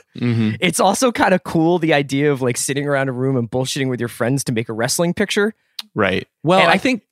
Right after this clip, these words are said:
Speaker 1: <sighs> I mean, I think some things by committee are great and some things by committee are disastrous.
Speaker 2: Yeah.
Speaker 1: I think the Marvel shows thus far have been a real mixed bag.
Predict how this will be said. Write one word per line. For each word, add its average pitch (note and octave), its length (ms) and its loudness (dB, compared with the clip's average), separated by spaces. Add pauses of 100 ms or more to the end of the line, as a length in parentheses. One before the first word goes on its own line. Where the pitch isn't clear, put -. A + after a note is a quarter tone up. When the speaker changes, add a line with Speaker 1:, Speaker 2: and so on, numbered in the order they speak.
Speaker 1:
<sighs> - 180 -16
I - 380 -4
mean, F#3 180 -2
I F#3 100 0
think G#3+ 160 -6
some A3+ 220 0
things G#3 240 2
by E3+ 140 4
committee D#3 360 2
are C#3+ 60 4
great C3 260 2
and C3+ 120 0
some C#3 100 0
things C3 220 -2
by A#2+ 100 4
committee A#2 400 2
are A2+ 100 2
disastrous. G#2+ 880 0
Speaker 2:
Yeah. A#2+ 220 -2
Speaker 1:
I A#2 80 -2
think D3+ 220 2
the D3+ 80 4
Marvel C3 340 4
shows B2 280 0
thus A#2+ 200 -2
far A#2 200 4
have G#2+ 100 0
been G#2 80 0
a F#2+ 80 2
real G#2 420 2
mixed G2 260 -2
bag. A#2 440 -2